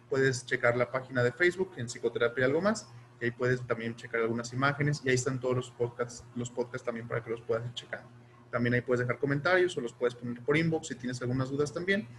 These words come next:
Ya te contesto personalmente, ¿sí? Bueno, pues esto es todo.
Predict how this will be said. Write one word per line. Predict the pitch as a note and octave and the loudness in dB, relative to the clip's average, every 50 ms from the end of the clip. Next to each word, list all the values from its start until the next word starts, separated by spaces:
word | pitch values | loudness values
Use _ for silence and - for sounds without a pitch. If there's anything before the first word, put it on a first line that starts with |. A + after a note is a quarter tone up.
| - - - - - - - | -20 -20 -20 -20 -20 -8 -2
Ya | - A#2+ - | 0 0 2
te | - A#2+ | 2 2
contesto | - A#2 A2 - A#2+ B2 B2 B2+ B2 | 0 0 2 2 0 0 0 -2 -6
personalmente, | A#2+ A#2+ - - B2 A#2+ A2+ G#2+ G#2+ G2+ - - - - - - - - - - - - | -6 -6 -4 0 2 2 2 2 0 -4 -6 -12 -18 -20 -20 -20 -20 -20 -20 -20 -20 -16
¿sí? | - D3 D3+ F3 - - - - - - - - | -10 -8 -8 -8 -10 -14 -20 -20 -20 -20 -8 -2
Bueno, | - C3 C3+ C3 - | 0 0 0 0 0
pues | - B2+ C#3 | 0 2 2
esto | D3+ D3 D3 D#3 | 2 0 0 -2
es | D3+ - | -2 2
todo. | F3+ F#3 F#3 F#3 F3+ F3 | 4 6 6 6 4 0